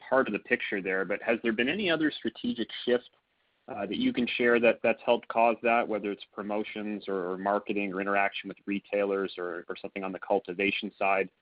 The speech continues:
Just would like to, like to get a sense of what's causing that brand to move so meaningfully when, when most of the other large brands are, are fairly stagnant.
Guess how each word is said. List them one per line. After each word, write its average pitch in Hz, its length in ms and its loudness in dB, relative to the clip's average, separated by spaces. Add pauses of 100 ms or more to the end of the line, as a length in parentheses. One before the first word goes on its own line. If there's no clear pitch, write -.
(360)
Just - 100 -2
would 139 80 6
like 135 120 8
to, 117 60 -4 (160)
like 120 120 -2
to 117 60 -2
get 110 160 2
a - 60 -20
sense 104 180 -6
of 98 80 -6
what's 98 240 -2
causing 98 440 -2
that 95 260 -2
brand 95 380 -6
to 95 40 -14
move 92 380 -6 (220)
so 92 120 -4
meaningfully 90 460 -8
when, 85 320 -8
when 85 420 -10
most 98 300 0
of 98 60 -4
the 95 60 0
other 90 180 -2
large 87 260 -4 (100)
brands 87 320 -8
are, 85 140 -4
are 82 280 -6
fairly 87 380 -4
stagnant. 87 460 -6